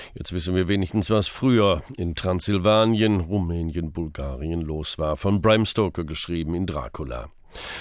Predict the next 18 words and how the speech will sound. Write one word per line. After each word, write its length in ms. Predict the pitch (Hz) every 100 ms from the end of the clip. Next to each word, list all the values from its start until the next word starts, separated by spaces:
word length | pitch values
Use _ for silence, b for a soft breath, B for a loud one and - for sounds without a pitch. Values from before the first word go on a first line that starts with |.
| B
Deutschland 760 | 131 139 180 - 151 156 156 -
steht 460 | - - 123 135 -
vor 200 | 117 101
einer 300 | 107 107 101
Einwanderungskatastrophe 1400 | 113 131 123 104 113 110 98 95 - 107 101 - 117 123 104
und 100 | 98
einem 260 | 101 104
Strom 460 | - - 98 113 120
von 200 | - 92
Armutsflüchtlingen 1120 | 101 110 113 104 101 - - 104 - 104 101 95
aus 240 | 95 87
Bulgarien 800 | 95 104 92 95 92 92 87 87
und 260 | 76 78 -
Rumänien. 640 | 87 80 62 65 64 64 - B B B B
So 160 | B 76
könnte 380 | - 160 113 76
man 180 | 55 58
argu-, 460 | 64 69 65 73